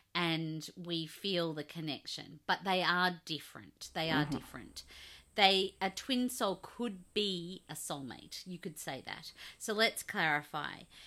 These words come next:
Speaker 1: These are both very specific agreements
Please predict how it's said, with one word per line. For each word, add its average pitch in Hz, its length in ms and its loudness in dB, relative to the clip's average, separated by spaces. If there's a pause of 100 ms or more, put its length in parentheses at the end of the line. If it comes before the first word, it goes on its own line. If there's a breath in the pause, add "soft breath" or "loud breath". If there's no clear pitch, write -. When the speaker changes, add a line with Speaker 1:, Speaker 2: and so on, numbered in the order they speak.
(240 soft breath)
Speaker 1:
These 247 340 4
are 285 60 2
both 233 240 4
very 196 480 0
specific 196 680 -6
agreements 175 1120 -4